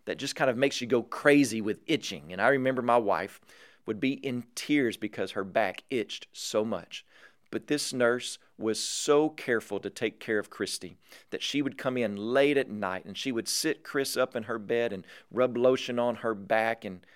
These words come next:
well, we ended up buying her a gift just to show her how much we appreciated her. Now, you tell me, when you read verses eleven through sixteen, what kind of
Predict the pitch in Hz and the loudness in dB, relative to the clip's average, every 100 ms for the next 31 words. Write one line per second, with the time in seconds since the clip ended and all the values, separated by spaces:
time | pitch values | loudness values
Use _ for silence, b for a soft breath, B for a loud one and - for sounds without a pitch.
0 | b b b - 110 113 185 262 127 113 | b b b -4 0 0 0 0 2 2
1 | 101 120 120 113 120 107 98 156 - - | 2 2 2 0 0 0 2 0 0 -6
2 | 160 - 107 - 165 170 117 98 135 151 | -6 -6 -6 -2 0 0 -2 -4 0 2
3 | 147 139 - 120 - - 135 - 95 92 | 2 -2 -2 -2 -2 -4 -4 -4 -6 -6
4 | 87 85 82 - _ b b b b b | -8 -10 -12 -18 _ b b b b b
5 | b b b 110 107 107 147 - 131 117 | b b b -2 -2 0 -4 -4 -2 -2
6 | 98 85 87 _ b b b - 110 113 | -2 -8 -16 _ b b b -6 -4 -2
7 | 151 190 180 143 139 143 - 135 113 104 | 0 2 2 2 2 2 0 -4 -2 4
8 | 123 147 139 135 135 - - 135 - - | 6 4 0 -4 -4 -2 -4 -4 -6 -6
9 | 135 139 156 147 b b b b - - | -6 -8 -10 -16 b b b b 0 0
10 | - 156 131 110 | 2 2 2 -2